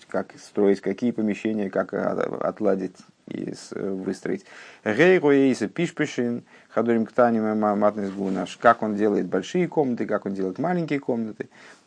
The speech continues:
Ка, Гуэ, Акодыш, Буругу, Мабит, Бетейру, Вер, Эза, Эйлом. И вот таким же образом,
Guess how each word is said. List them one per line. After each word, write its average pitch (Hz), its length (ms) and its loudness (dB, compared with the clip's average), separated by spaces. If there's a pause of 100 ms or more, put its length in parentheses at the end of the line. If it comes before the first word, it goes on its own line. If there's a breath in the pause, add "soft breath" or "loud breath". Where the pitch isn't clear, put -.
Ка, 180 260 8
Гуэ, 160 180 6
Акодыш, 127 320 4
Буругу, 104 540 2
Мабит, 135 420 2
Бетейру, 135 580 2
Вер, 156 360 2
Эза, 143 420 0
Эйлом. 87 440 -2 (120)
И 156 140 0
вот 135 180 2
таким 120 380 -2
же 98 120 -2
образом, 208 640 2